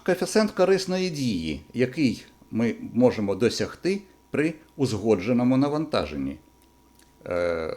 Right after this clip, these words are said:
зважте, це буде максимальна активна потужність, і це буде, відповідно, максимальний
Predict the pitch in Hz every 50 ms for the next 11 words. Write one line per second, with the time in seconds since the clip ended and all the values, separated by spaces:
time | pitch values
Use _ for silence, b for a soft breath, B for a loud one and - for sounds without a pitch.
0 | - - 98 95 98 98 98 127 - - 208 196 196 - 127 127 143 127 113 123
1 | 131 131 143 143 - - - - 110 120 120 - - 131 113 135 170 185 170 127
2 | 92 82 - - - - - - 104 85 78 76 73 - 101 - - 120 104 -
3 | - 73 71 - - - - - - - 180 180 160 147 131 92 82 80 - -
4 | - _ _ _ _ _ _ _ - 107 98 98 - - 113 98 104 90 76 80
5 | 82 - - 101 113 - - - - 107 85 98 135 156 143 104 87 73 67